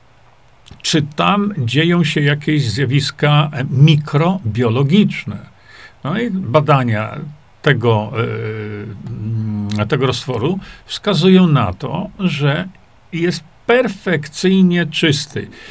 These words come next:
i do żadnych, e, żadnych, e, ja bym powiedział, żadnych efektów takich nie dochodzi. Dlatego, e, powstały takie pytania właśnie i tak dalej,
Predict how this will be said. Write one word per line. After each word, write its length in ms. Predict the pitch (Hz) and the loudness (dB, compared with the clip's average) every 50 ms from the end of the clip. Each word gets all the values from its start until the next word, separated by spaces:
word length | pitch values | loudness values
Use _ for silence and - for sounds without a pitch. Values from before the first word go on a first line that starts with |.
| - - - _ - | -20 -20 -12 _ 2
i 260 | 175 185 190 190 196 | 4 6 6 4 4
do 340 | 185 123 127 135 139 147 147 - - - - - | 0 -2 0 0 0 0 -2 -6 -12 -18 -12 -6
żadnych, 960 | 135 120 101 95 - 143 185 226 - 165 151 165 165 156 147 - - - - | -4 -2 -2 0 2 2 2 2 2 0 0 0 0 0 -2 -4 -8 -6 0
e, 800 | 147 143 135 131 131 131 135 - - - - 139 156 147 - 131 | 2 4 6 6 6 4 2 0 -6 -6 -6 -4 -4 -4 -4 -6
żadnych, 720 | 117 113 165 175 165 147 143 151 147 127 - - - - - | -4 -2 -2 0 0 2 4 6 6 4 4 0 -6 -4 -2
e, 240 | 127 123 123 123 117 120 120 117 - - - - - - - - - - - | -2 0 0 -2 -2 -4 -4 -8 -12 -18 -16 -12 -12 -12 -12 -14 -16 -8 -4
ja 100 | 143 147 | -2 0
bym 120 | 147 147 | 2 0
powiedział, 500 | 147 147 156 143 151 156 147 156 143 143 147 - | 0 0 0 0 0 2 2 2 2 0 0 -4
żadnych 500 | - 120 113 165 156 139 139 151 147 147 | -6 -4 -2 -2 -2 0 0 0 2 0
efektów 500 | 143 139 - 185 185 185 - - 127 - | -2 -2 0 -2 -2 -2 -2 -6 -6 -6
takich 440 | - - 131 127 - - 123 117 - | -4 -4 -4 -4 -4 -6 -6 -2 0
nie 160 | 139 143 151 | 2 4 4
dochodzi. 640 | 147 151 147 147 - - 170 160 - - - - - - - - - - - - - - - | 4 4 2 2 2 2 4 4 2 2 -2 -8 -12 -16 -20 -20 -20 -20 -20 -20 -20 -10 -6
Dlatego, 520 | 123 123 120 123 156 143 151 156 156 156 151 - - - _ - | -6 -4 -2 -2 0 2 2 2 2 0 -4 -10 -20 -16 _ -6
e, 320 | 139 135 120 117 120 120 139 147 - - - _ _ - - - - - - _ _ _ | -4 -2 0 0 -2 -2 -6 -10 -16 -20 -20 _ _ -20 -18 -18 -18 -20 -20 _ _ _
powstały 500 | - 139 - - - 160 160 160 156 143 | -2 -2 -2 0 2 2 4 4 4 2
takie 340 | 147 - 131 120 - 127 113 | 2 0 -2 -2 -2 -2 -2
pytania 720 | 113 - 131 117 - 117 107 113 127 135 143 151 160 160 | -2 -4 -4 -2 -2 -2 0 0 0 0 0 0 0 0
właśnie 720 | 147 160 165 170 175 147 - - 180 190 196 202 208 208 - | 0 0 -2 -2 -2 -2 -2 0 0 2 2 2 0 -2 -4
i 60 | 110 | -4
tak 180 | - 131 110 104 | -4 -4 -6 -4
dalej, 460 | 107 113 127 143 147 151 165 165 | -2 -2 0 2 2 2 2 0